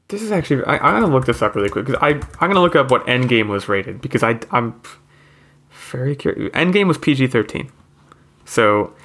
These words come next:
yeah, like, I, I'm, I'm thinking, like, like, Winter Soldier was probably P G thirteen, Civil War was probably P G thirteen, but you're right, like, Spider-Man is a little more lighthearted, that might be P G.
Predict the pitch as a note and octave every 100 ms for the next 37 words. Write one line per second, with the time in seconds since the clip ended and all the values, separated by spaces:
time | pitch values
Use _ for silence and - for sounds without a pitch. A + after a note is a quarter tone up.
0 | - - - _ _ _ C3 A2 F#2+ C#3+
1 | - - D#3+ F#3 C#3 E3+ G3 F#3+ C#3+ B2
2 | A#2 - A2 - C3+ C#3 C#3+ - A#2 A#2
3 | A2+ A2 - G#2+ G#2 A2 A2 G#2+ G#2 G#2
4 | - G#2 G2+ - A#2 A2+ G#2+ G#2 G#2 G#2
5 | - A2 G#2 G2 G#2 G#2+ G2+ G2+ G#2+ G#2+
6 | A#2+ E3 C#3 G#2 A2 - C#3 C3 C3 A#2+
7 | A2+ A2 A2+ A2+ A2 G2+ G2+ F#2+ A2 A2
8 | G#2+ G2+ G2+ G2+ G2+ G2+ - F#2 B2 B2
9 | A#2+